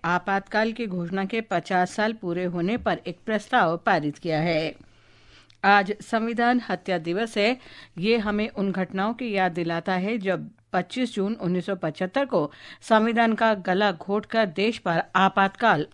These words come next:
थोप दिया गया था। भारत के शुभांशु शुक्ला ने तीन अन्य अंतरिक्ष यात्रियों के साथ Axiom फ़ोर मिशन के लिए कैनेडी अंतरिक्ष केंद्र से दोपहर बारह बजकर एक मिनट पर उड़ान भरी। ग्रुप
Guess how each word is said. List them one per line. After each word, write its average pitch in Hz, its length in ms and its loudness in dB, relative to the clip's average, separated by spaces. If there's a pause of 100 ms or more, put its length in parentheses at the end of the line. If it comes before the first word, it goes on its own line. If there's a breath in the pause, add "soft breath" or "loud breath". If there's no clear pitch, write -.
थोप 196 220 0
दिया 160 260 -4
गया 170 260 0
था। 165 440 0 (1080 soft breath)
भारत 247 360 2
के 311 160 -2
शुभांशु 233 480 -2
शुक्ला 254 340 -4
ने 262 140 -2
तीन 269 380 -6
अन्य 220 260 0
अंतरिक्ष 220 500 -6
यात्रियों 220 400 -2
के 233 120 -6
साथ 214 220 -2 (220)
Axiom 226 480 -2
फ़ोर 214 360 -2
मिशन 208 420 -4
के 214 140 -4
लिए 208 180 -2
कैनेडी 190 440 -2
अंतरिक्ष 190 440 -6
केंद्र 202 340 -6
से 202 280 0 (440 loud breath)
दोपहर 208 480 2
बारह 190 300 2
बजकर 202 400 -2 (160)
एक 202 220 -4
मिनट 202 280 0
पर 196 180 0 (120)
उड़ान 180 280 0
भरी। 156 340 -2 (340 loud breath)
ग्रुप 247 220 2